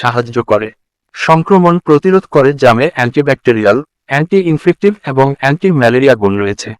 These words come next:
এছাড়া এই ফলে ম্যালিক অ্যাসিড, ট্যানিন, গ্যালিক অ্যাসিড, অক্সালিক অ্যাসিড ও বেটুলিক অ্যাসিড রয়েছে, যে কারণে কালো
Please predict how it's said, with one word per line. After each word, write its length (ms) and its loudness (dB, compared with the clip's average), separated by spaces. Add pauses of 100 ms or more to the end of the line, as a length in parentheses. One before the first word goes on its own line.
(680)
এছাড়া 460 2 (140)
এই 160 4
ফলে 200 2 (140)
ম্যালিক 300 2
অ্যাসিড, 300 -2 (360)
ট্যানিন, 300 0 (300)
গ্যালিক 300 2
অ্যাসিড, 320 -4 (300)
অক্সালিক 480 0
অ্যাসিড 320 -4 (120)
ও 20 2 (100)
বেটুলিক 420 2
অ্যাসিড 380 -4
রয়েছে, 280 -4 (840)
যে 220 0 (140)
কারণে 280 2 (160)
কালো 220 4